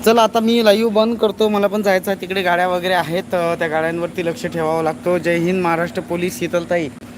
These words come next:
लक्ष्मण दादा असे म्हणतात. <laughs> हो, थोडंसं लक्ष ठेवावं लागतो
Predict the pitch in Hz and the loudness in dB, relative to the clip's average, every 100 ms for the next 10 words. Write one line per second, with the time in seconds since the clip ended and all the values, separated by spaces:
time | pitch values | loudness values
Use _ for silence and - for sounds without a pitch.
0 | - - 147 151 175 180 175 170 165 170 | -18 -6 -4 -2 -2 0 0 0 -2 -4
1 | 160 143 131 - - - - - - - | -4 -4 -8 -10 -16 -16 -16 -18 -16 -16
2 | - - - - - - - - - - | -16 -16 -16 -14 -14 -14 -14 -12 -12 -12
3 | - - - - - - - - - - | -10 -10 -10 -10 -10 -12 -12 -12 -10 -10
4 | - - - - - - - - - - | -12 -12 -12 -10 -10 -12 -12 -12 -12 -12
5 | - - - - - - - - - - | -12 -10 -10 -6 -4 -2 -4 -8 -14 -16
6 | - - - - - - - - - - | -16 -16 -16 -16 -16 -16 -16 -14 -14 -12
7 | - - 165 190 185 175 180 185 175 190 | -12 -2 2 2 2 0 0 -2 -2 -2
8 | 190 180 170 - 139 | -2 -2 -4 -6 -10